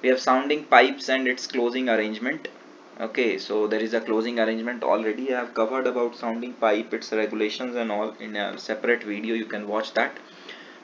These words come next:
We have stern tube sealing, we have rudder sealing, and then we have duct keel manhole water tightness. So these are different, different items that are checked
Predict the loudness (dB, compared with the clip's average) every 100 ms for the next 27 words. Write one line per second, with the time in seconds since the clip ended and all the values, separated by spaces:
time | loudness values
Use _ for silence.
0 | 0 2 2 2 4 4 0 -6 -2 0
1 | -2 -4 -4 0 0 0 -4 0 2 2
2 | 4 4 4 0 -2 -4 -2 -4 -10 -18
3 | -20 -12 -6 -2 2 2 2 2 2 0
4 | 6 6 6 -6 -4 0 2 2 2 2
5 | 0 4 4 4 2 2 2 0 -8 -10
6 | -12 -18 -20 -20 -20 -12 2 2 2 0
7 | 4 6 6 4 -2 -2 -2 -2 -4 -4
8 | -8 -10 -16 -20 -20 -20 -20 -20 -20 -20
9 | -20 -12 4 6 6 4 2 4 4 6
10 | 4 4 4 6 4